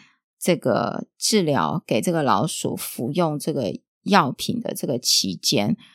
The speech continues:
他去观察，例如说他有没有一些压力呀，还有他有没有掉毛啊，还是他有什么牙齿变不好啊之类的，还是眼睛看不见，或是活动力变差等等。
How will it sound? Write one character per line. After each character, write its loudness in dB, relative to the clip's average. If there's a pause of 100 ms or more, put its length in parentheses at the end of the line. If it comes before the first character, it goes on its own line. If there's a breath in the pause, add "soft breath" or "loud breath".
(220 soft breath)
他 -2
去 -2
观 2
察， 0
例 0
如 0
说 0
他 0
有 0
没 2
有 2 (600)
一 -2
些 0
压 4
力 0
呀， 0 (220)
还 -2
有 0
他 0
有 2
没 4
有 2
掉 2
毛 0
啊， -4
还 -2
是 -6
他 -2
有 -2
什 -8
么 -6
牙 -2
齿 -2
变 -2
不 -2
好 2
啊 2
之 -4
类 -2
的， -4
还 -6
是 -4
眼 -2
睛 -2
看 -2
不 -4
见， -2 (320 loud breath)
或 4
是 2
活 4
动 2
力 -2
变 0
差 -4
等 -6
等。 -6